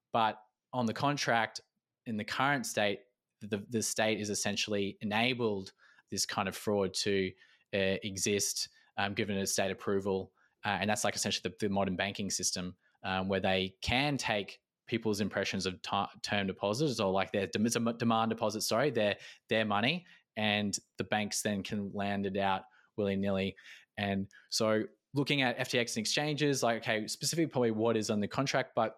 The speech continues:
absolutely, I, even after <laughs> Rothbard has a quip, even after months of him, you know, dra-, drilling into his students that, you know, the bank, <laughs> given the banking system is like,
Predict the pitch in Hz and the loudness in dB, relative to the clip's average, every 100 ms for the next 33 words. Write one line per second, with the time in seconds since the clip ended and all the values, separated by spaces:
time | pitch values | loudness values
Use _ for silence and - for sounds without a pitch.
0 | - 123 123 - 117 117 113 107 104 101 | -2 0 0 0 2 2 2 2 4 4
1 | 98 101 104 - _ - 131 139 127 - | 4 0 -2 -10 _ -2 0 2 2 2
2 | 113 104 - 117 - 117 110 104 - 113 | 2 2 0 -2 0 0 2 -2 -2 0
3 | 107 - - - - - 143 147 - 120 | -2 -4 -18 -16 -12 0 2 2 2 2
4 | 123 127 - 117 107 123 117 104 104 _ | 2 2 2 0 0 2 2 0 -6 _
5 | _ _ - 117 104 104 113 117 120 120 | _ _ -4 0 0 0 2 4 2 -2
6 | 110 113 - 127 123 120 113 110 110 104 | -6 -6 0 2 4 4 4 2 0 2
7 | - - 180 180 113 104 - 113 104 - | 2 4 4 4 2 0 0 2 2 -2
8 | _ _ - 110 104 101 _ _ _ - | _ _ -2 2 2 0 _ _ _ -6
9 | 120 120 117 117 135 123 127 117 110 110 | 0 2 2 0 -4 -2 -2 0 0 0
10 | 120 110 - 113 107 113 104 | 2 0 0 0 2 2 0